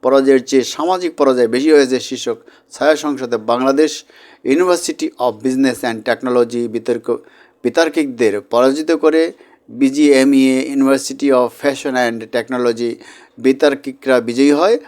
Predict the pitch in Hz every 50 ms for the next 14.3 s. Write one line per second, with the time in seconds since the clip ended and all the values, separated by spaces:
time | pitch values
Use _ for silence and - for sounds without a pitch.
0 | - _ _ - 120 120 123 120 127 123 123 113 120 117 113 110 113 117 123 131
1 | 127 123 113 - - 135 123 120 117 113 110 117 113 117 117 - _ _ _ _
2 | _ _ _ _ _ _ _ _ _ _ _ _ _ _ _ 131 127 123 123 127
3 | 127 131 131 143 156 170 175 170 156 139 131 - 127 113 123 147 170 185 - -
4 | - - - - - 123 - - 127 117 120 - - 139 127 117 - - 127 113
5 | 113 120 131 147 143 - - 156 156 156 _ _ - - - _ _ - 127 123
6 | - - - 117 - - 127 127 131 156 160 160 143 - - 151 139 139 - 143
7 | 139 131 135 131 131 135 - 131 131 165 170 170 165 139 127 123 120 120 120 120
8 | 120 117 107 123 120 120 117 120 117 120 113 117 - 139 139 - 135 131 123 117
9 | - - 120 117 113 107 110 110 110 113 139 143 147 147 139 - - 170 165 180
10 | 185 - _ - - - _ - - - 131 127 123 120 117 113 107 104 101 98
11 | - 123 123 135 147 147 143 139 135 139 135 131 131 127 135 151 170 180 180 170
12 | - - 147 147 147 156 151 151 139 147 135 131 - 139 120 139 139 131 - -
13 | _ - - - - - - _ - 131 131 131 123 - 147 139 147 139 127 123
14 | 127 127 127 127 123 113